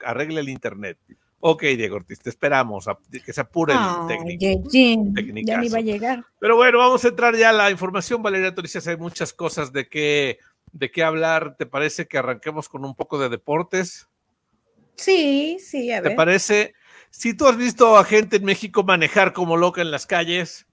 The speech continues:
Speaker 1: seguro
Speaker 2: Sí.
Speaker 1: que sí, cafres, gente que va muy
Speaker 2: Siempre.
Speaker 1: rápido. Ese es un ta-, ese es un talento mexicano. Los mexicanos somos grandes pilotos y la muestra lo, la puso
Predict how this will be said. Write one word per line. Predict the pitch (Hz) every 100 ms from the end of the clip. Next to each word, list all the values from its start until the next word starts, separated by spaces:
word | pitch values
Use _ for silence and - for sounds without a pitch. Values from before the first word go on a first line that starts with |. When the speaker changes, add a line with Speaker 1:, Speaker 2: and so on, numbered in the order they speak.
| _ _ _ _ _ _ _ _
Speaker 1:
seguro | - 123 143
Speaker 2:
Sí. | 214
Speaker 1:
que | 233
sí, | 175 180
cafres, | 170 165 147 - 156 -
gente | 160 160
que | 151
va | 147
muy | 151
Speaker 2:
Siempre. | 220 147
Speaker 1:
rápido. | 147 - 196
Ese | -
es | 233
un | 240 240
ta-, | - 196 247
ese | - 277
es | 254
un | 226
talento | 220 208 208 180 170
mexicano. | 151 - 110 135 127 120 104 _ _ _ -
Los | 156
mexicanos | 170 165 165 208 202
somos | 214 196 170
grandes | 196 202 180 165
pilotos | - 160 170 170 180 - -
y | 120
la | 110
muestra | 113 123 - 131 123
lo, | 117 -
la | 127 117
puso | - 131 - 135 127